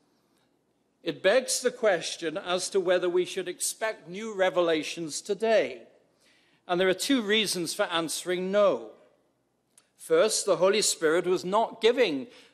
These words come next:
a new revelation here. The Holy Spirit was not adding to the gospel. The Holy Spirit was merely directing the leaders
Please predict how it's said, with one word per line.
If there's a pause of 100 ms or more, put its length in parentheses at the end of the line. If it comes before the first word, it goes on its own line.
a
new
revelation
here. (800)
The
Holy
Spirit
was
not (120)
adding
to
the
gospel. (720)
The
Holy
Spirit
was
merely
directing
the
leaders